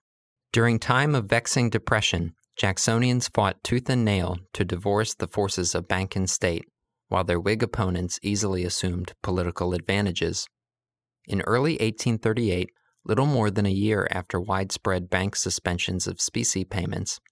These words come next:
and even flower riots in New York City, the review published a full exposition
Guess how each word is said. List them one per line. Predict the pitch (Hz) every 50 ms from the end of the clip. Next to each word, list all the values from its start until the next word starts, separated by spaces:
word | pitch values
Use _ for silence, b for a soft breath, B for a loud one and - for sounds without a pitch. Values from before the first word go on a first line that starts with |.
| _ _ -
and | - 90 - -
even | 113 110 - 113 98 90
flower | - - 120 120 117 98
riots | 87 78 90 90 87 90 87 - - -
in | 98 98
New | 98
York | 98 95 95 95 90 -
City, | - - - 120 107 87 92 95 - _ _ _ _ _ _ _
the | -
review | 101 101 98 90 101 113 131 139
published | 135 - - 123 113 117 117 117 - -
a | - 90
full | 90 - - - 123 143 139 -
exposition | - 117 123 - - - 123 110 98 101 98 - - 101 98 98